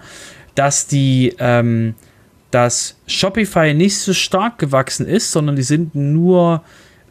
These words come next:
ähm, von drei Komma eins auf drei Komma sechs hoch, geschätzt war drei Komma acht, aber WooCommerce ist von, ähm, sieben Komma eins auf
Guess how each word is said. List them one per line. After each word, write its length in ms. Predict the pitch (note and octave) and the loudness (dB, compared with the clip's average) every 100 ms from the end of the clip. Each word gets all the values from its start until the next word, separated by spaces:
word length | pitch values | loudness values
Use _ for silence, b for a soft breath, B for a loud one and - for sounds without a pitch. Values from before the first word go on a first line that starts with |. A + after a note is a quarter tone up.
| C3+ | 0
ähm, 400 | C#3 C#3 C#3 B2+ | 2 2 -2 -2
von 260 | - C3+ | -2 -2
drei 240 | B2+ C3+ E3 | 0 0 2
Komma 300 | E3 D#3+ B2+ | 2 2 0
eins 340 | C3+ E3+ E3+ | 0 -2 -2
auf 160 | C3+ - | -6 -4
drei 220 | C3 C3 | -2 0
Komma 260 | C3 B2 | 2 0
sechs 340 | A#2 G3 - - | 2 0 -2 0
hoch, 300 | F#3 - - _ _ - | 0 -2 -12 _ _ -8
geschätzt 420 | B2+ - - - | -4 -4 -6 -4
war 80 | B2+ | -2
drei 220 | A#2 A2+ | 0 0
Komma 280 | A#2 A2 G2 | 0 -2 -2
acht, 260 | A3+ - - b b b b b b _ | -6 -10 -18 b b b b b b _
aber 580 | B2+ B2+ A#2+ A2 G#2+ B2+ | 2 2 2 2 2 0
WooCommerce 800 | A#3+ C4 F3 C3+ C3+ E3 F3 - _ | 0 2 0 2 2 0 -2 -12 _
ist 480 | D3+ D3+ - - - | -2 -2 -4 -8 -14
von, 600 | - D3 C3 B2 A2+ A2 b b b b b _ | -4 0 0 0 -2 -4 b b b b b _
ähm, 320 | A#2+ A#2+ A#2 A#2 | 0 2 2 -2
sieben 380 | B2+ F3 G3+ | 2 2 4
Komma 360 | F3+ E3 D#3 C#3 | 2 2 2 2
eins 500 | D#3 F#3+ A3 A3+ - | 2 2 0 -4 -8
auf 340 | C#3+ B2+ A#2+ | -2 0 -2